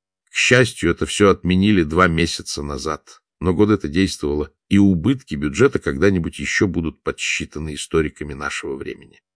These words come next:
Не отменить было нельзя, явно коррупционное решение. Но ведь год назад наверняка кто-то, никак не связанный с его принятием, прочел в газете и решил, что вот теперь-то без Н Д С он готов рискнуть деньгами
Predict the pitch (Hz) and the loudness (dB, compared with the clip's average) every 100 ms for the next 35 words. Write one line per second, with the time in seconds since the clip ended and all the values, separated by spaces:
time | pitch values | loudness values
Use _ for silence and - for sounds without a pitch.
0 | _ 95 92 90 92 87 76 80 73 76 | _ 2 2 4 0 0 0 -2 0 -4
1 | 73 156 170 110 120 101 - 73 71 - | 2 4 6 6 4 0 -2 -4 -4 -4
2 | 82 95 87 76 78 - 90 - - _ | -2 0 -2 -4 -8 -10 -12 -16 -20 _
3 | _ _ - 170 147 131 - 87 143 143 | _ _ 2 4 4 2 -2 6 6 6
4 | 101 82 117 - 85 90 82 76 73 - | 0 4 4 2 0 2 2 0 -4 -4
5 | 120 - - - 123 - - 131 139 127 | -6 -10 -8 -4 -4 -4 -6 -2 -2 -2
6 | 123 120 - 78 98 82 82 78 69 - | -2 -2 0 2 2 2 0 -2 -6 -6
7 | 82 76 69 - 73 67 71 98 117 - | -4 -4 -6 -10 -10 -10 -4 -2 -2 -2
8 | 101 95 92 - _ _ 104 - 107 85 | 0 0 -2 -6 _ _ 4 6 4 6
9 | 92 123 123 73 69 - 143 127 - 85 | 4 4 2 -2 -2 0 0 -2 -2 0
10 | 87 92 - - 90 - 71 85 87 78 | 0 -2 -4 0 0 0 0 2 2 2
11 | 90 107 80 76 82 95 101 82 71 73 | 2 2 -2 2 4 4 2 -2 -4 -2
12 | 87 80 76 - 87 71 69 65 95 120 | -2 -2 -8 -6 -6 -6 -10 0 2 2
13 | 113 | -2